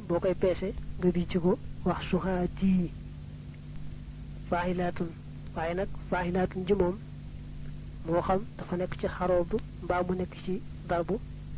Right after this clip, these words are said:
daañu nangu ku ko kafu dagg noon gi.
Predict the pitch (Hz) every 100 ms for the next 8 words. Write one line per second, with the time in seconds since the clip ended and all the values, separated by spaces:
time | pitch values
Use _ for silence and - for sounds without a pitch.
0 | - - - - - - - - - -
1 | - 180 175 180 180 170 220 - - -
2 | 185 180 208 - - - 196 - 175 160
3 | - - 190 180 180 190 175 160